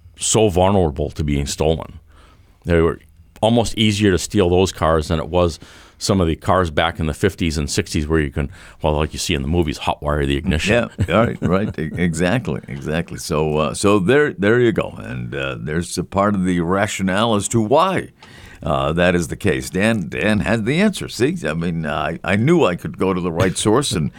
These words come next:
Speaker 2: <laughs> and get the answer, and Dan is here. And, uh, we talk a, a lot about electric vehicles on, uh, this segment with, with Dan. One, one thing I don't think we've talked too much about,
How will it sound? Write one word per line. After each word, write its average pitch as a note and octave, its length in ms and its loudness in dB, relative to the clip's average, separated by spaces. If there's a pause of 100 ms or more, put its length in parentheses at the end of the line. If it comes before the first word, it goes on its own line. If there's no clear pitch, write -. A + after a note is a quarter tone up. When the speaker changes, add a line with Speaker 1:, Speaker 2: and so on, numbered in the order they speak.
(100)
Speaker 2:
<laughs> - 180 -18
and G#2 180 0
get B2+ 180 2
the G#2 180 2
answer, G2+ 320 0
and F2+ 160 2
Dan G2+ 260 2
is A2+ 140 0
here. B2+ 320 2 (400)
And, F2 380 4
uh, F#2 220 4
we A2+ 100 4
talk B2+ 300 0
a, A2+ 80 2
a F#2+ 220 4
lot G#2 220 2
about G2 240 2
electric G#2+ 480 0
vehicles F2+ 540 0 (380)
on, F#2 360 0
uh, F2+ 180 4
this F2+ 180 -2
segment A2 440 0
with, F#2 380 -4
with F2+ 240 -4
Dan. F#2 300 2
One, D3 220 2
one G#3+ 180 2
thing G3+ 160 -2
I A#2 100 0
don't C3 320 0
think B2 160 0
we've G#2+ 220 0
talked A2+ 300 -2
too A#2 120 0
much G2+ 220 0
about, A2+ 460 0